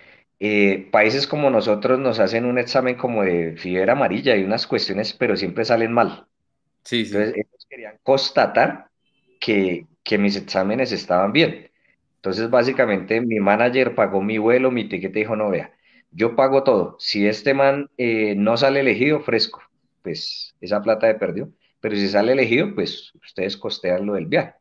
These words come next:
Speaker 1: Entonces, a riesgo de eso, yo me fui para Las Vegas, me hicieron los exámenes, me dijeron, "Sí, hermano, no, usted está bien con esos exámenes". Y la verdad es que llegas allá, te quitan el <laughs> pasaporte,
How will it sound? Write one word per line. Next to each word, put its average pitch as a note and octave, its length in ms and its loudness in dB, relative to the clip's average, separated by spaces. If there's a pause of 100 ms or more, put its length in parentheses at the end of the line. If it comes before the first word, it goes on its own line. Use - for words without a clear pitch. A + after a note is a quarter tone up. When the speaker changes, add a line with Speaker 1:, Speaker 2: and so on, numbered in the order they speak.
(400)
Speaker 1:
Entonces, A2 240 0
a C3+ 80 4
riesgo G#2+ 420 2
de A#2+ 120 6
eso, G#2+ 160 0
yo A2 140 -2
me A2+ 120 -2
fui A#2+ 120 -4
para A2 220 2
Las F#2 220 0
Vegas, C#3+ 300 2
me G2+ 120 -4
hicieron G#2 260 -6
los A2+ 80 -2
exámenes, C#3+ 520 -4 (360)
me G2 80 -2
dijeron, G#2 220 -2
"Sí, C3 120 0
hermano, C#3+ 320 0
no, C3+ 120 0
usted B2+ 180 -8
está C3 180 0
bien C3 160 0
con C3 160 -4
esos B2+ 140 -4
exámenes". D#3+ 560 -4 (680)
Y F#2+ 100 -6
la G#2 120 6
verdad G2 220 4
es G#2+ 100 -2
que C3+ 120 0
llegas C3 280 2
allá, A#2+ 360 2
te A2+ 160 0
quitan A2+ 300 0
el B2 160 0
<laughs> - 0 -
pasaporte, - 920 0